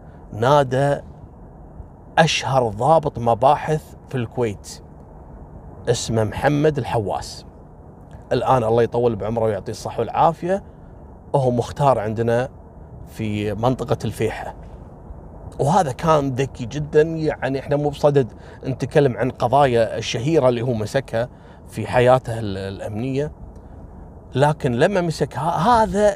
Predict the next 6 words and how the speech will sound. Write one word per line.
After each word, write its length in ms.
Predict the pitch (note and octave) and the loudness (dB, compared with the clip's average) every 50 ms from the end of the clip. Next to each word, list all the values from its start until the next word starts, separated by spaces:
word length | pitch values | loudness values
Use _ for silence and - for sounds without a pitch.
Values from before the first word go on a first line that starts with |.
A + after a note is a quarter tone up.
| - - | -2 -10
ايش 80 | D#3 - | -8 -4
سوى؟ 440 | - - G3+ D3+ A2 G#2 G2 G2 - - - - - - - - - - - - - - - - - - - - - - - - - - | 2 4 4 4 2 0 -6 -8 -8 -12 -18 -18 -20 -20 -20 -20 -20 -20 -20 -20 -20 -20 -20 -20 -20 -20 -20 -20 -20 -20 -20 -14 -6 0
باختصار، 720 | D3+ F3+ G3+ - - G3+ G3 - - G3 E3+ C3 - - - - - - - - - - - - - - - - - - - - - - - - - - - | 4 4 4 4 4 0 0 2 4 2 2 2 -2 -6 -10 -12 -14 -14 -14 -20 -20 -20 -20 -20 -20 -20 -20 -20 -20 -20 -20 -20 -20 -20 -20 -20 -16 -10 -4
ما 380 | C3+ C#3 D#3+ F#3+ G3 F#3 E3 C#3 | 0 2 6 6 6 6 4 2
خلى 840 | - - - - - - E3+ F3 C#3+ C3+ A#2+ A2+ G#2+ G#2+ A2 A2+ - - | -2 -4 -6 -4 -2 2 2 2 2 2 0 -2 -2 -2 -2 -2 -2 -2
أحد 480 | C#3 C3 - - - - - A2 G#2 | -4 -4 -4 -6 -4 -4 -4 -4 -4